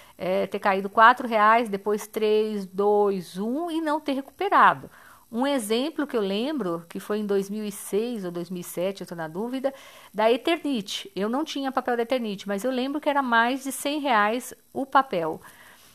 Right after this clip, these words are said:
E depois teve a crise, né, a denúncia lá, o produto do amianto, que teve que reformular, teve que fazer de outra forma sem o amianto. E aí os papéis despencaram,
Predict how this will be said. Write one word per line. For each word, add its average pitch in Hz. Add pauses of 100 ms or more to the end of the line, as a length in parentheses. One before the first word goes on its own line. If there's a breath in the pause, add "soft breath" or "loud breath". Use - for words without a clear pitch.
E 220
depois 254
teve 247
a 226
crise, 220
né, 208
a 208
denúncia 202
lá, 196
o 170
produto 202
do 196
amianto, 226
que 196
teve 214
que 220
reformular, 233
teve 202
que -
fazer 208
de 226
outra 247
forma 220
sem 254
o 262
amianto. 233 (580 loud breath)
E 247
aí 269
os 311
papéis 240
despencaram, 254